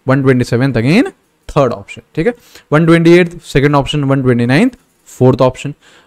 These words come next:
वन थर्टी एट्थ सेकंड ऑप्शन, वन थर्टी वन आपका सेकंड ऑप्शन, ठीक है। वन थर्टी टू सेकंड, वन थर्टी थ्री फर्स्ट, वन थर्टी फ़ोर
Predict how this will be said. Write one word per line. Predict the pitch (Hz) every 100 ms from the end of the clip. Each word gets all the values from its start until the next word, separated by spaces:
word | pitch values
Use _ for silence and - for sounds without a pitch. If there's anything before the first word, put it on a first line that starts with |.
| -
वन | 185
थर्टी | 214 139 120
एट्थ | 123 139 254 - -
सेकंड | - - 208 180
ऑप्शन, | 107 - 160
वन | 151 117
थर्टी | 113 107 113
वन | 139 254 381 - _ -
आपका | 113 - 151 254 370 _ _
सेकंड | - 156 156
ऑप्शन, | 107 110 - - _ _
ठीक | 165
है। | 156
वन | 143 165
थर्टी | 165 160
टू | 165 180 214 - _ _
सेकंड, | - 147 139 165 165
वन | 131 151
थर्टी | 151 143
थ्री | 139 160 254 - _ _
फर्स्ट, | - 143 233 - 127
वन | 127
थर्टी | 123 113
फ़ोर | 110 - 160 254 339